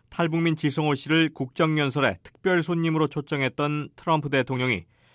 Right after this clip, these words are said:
싱가포르 정상회담 이후 인권 문제를 협상 테이블에서 내려놓았다는 비판을 어떻게 받아들이냐는 비오이의 질문에 이같이 답했습니다.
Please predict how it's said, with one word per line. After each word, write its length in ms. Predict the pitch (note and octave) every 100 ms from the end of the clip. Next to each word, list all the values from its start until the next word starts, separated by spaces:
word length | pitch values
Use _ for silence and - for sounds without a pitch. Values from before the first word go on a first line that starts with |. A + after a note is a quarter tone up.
| _ -
싱가포르 500 | - D#3+ D#3 E3 F#3
정상회담 680 | D#3+ D#3+ E3 D#3+ D#3 D#3 D3+
이후 380 | C#3 F3 E3 D#3 _ _ -
인권 380 | C#3 D#3 F3 D#3+
문제를 420 | D#3+ E3+ C#3+ F2 _ _
협상 420 | F#3+ E3+ F#3 E3+
테이블에서 460 | F3+ E3+ D#3+ C#3
내려놓았다는 720 | B2+ A#2 C#3 D3 C#3+ D3 E3+
비판을 560 | E3 D#3 D3+ D3+ D#3+ D#3 -
어떻게 540 | B2+ B2+ C#3 D#3 D#3+
받아들이냐는 800 | D3 C3+ C3+ B2+ B2+ A#2+ C3+ C#3 B2+ _ _
비오이의 460 | D3+ D#3+ D#3 C#3+ C3+
질문에 400 | C3 B2 G#2 -
이같이 300 | A#2+ A2+ -
답했습니다. 640 | G2+ A2+ G2 - G#2+ G2